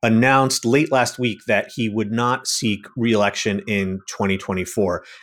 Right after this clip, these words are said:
And his reasons, well, he didn't exactly say that this was his reason for not running again, but the backdrop to him not running again is really, really terrible. He had been subjected to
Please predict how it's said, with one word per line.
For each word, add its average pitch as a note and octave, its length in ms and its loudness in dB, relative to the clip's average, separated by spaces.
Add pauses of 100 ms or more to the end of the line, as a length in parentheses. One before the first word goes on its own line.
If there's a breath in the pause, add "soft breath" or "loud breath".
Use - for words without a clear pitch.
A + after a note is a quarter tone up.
(100)
And A#2 220 0 (200)
his D3 320 0
reasons, F3+ 540 0
well, C#3 260 4 (220 loud breath)
he A3 80 0
didn't C4+ 300 2
exactly D3 800 4
say C3+ 540 4
that A#2+ 420 2 (200)
this C3+ 240 4
was D3+ 140 4
his B2 160 2
reason B2 360 4
for A2+ 360 4
not A2 300 2
running G#2+ 260 0
again, A#2+ 460 0 (160 soft breath)
but B2 120 0
the - 80 4
backdrop B2+ 800 2
to - 80 0
him G#2 240 2
not G2+ 180 0
running F#2+ 220 -2
again F#2+ 460 -4
is G#2+ 120 -4
really, C#3+ 240 2
really G2 220 2
terrible. G2+ 560 2 (280 loud breath)
He E3+ 400 4
had B2+ 340 0
been A2+ 160 2
subjected A2 800 0
to G#2 540 0